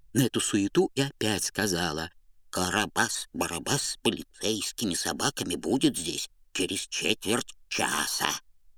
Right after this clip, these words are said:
Мальвина побежала переодеваться. Пьеро отчаянно заламывал руки и пробовал даже бросаться навзничь на песчаную дорожку. Артемон тащил узлы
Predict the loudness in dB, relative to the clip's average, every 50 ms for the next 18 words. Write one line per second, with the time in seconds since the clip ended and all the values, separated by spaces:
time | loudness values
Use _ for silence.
0 | -20 -20 -20 _ -6 0 0 0 2 0 0 0 0 0 0 -2 -4 -2 -4 -4
1 | -2 -2 -2 -2 -2 -6 -6 -8 -8 0 0 0 2 2 -2 -2 -4 -4 -6 -6
2 | -8 -8 -8 -8 -12 -16 -20 -20 -20 -20 -20 _ _ _ -4 0 0 2 2 2
3 | 0 -2 -4 -2 0 2 4 4 4 4 2 2 2 2 0 0 0 2 2 2
4 | 2 2 2 4 6 6 6 4 4 4 4 4 4 2 -16 -6 0 0 0 4
5 | 6 6 6 8 8 6 6 6 4 4 4 2 0 -2 -8 2 4 6 6 6
6 | 6 2 2 2 4 4 4 6 6 6 6 6 4 4 4 4 4 4 0 -6
7 | _ _ 2 2 2 2 2 -2 0 0 2 2 2 2 4 0 0 2 0 0
8 | 0 0 -2 -4 -6 -6 -8 -10 -10 _ _ -6 2 2 4 6 8 6 6 6
9 | 4 0 0 2 2 2 2 2 2 2 4 4 4 2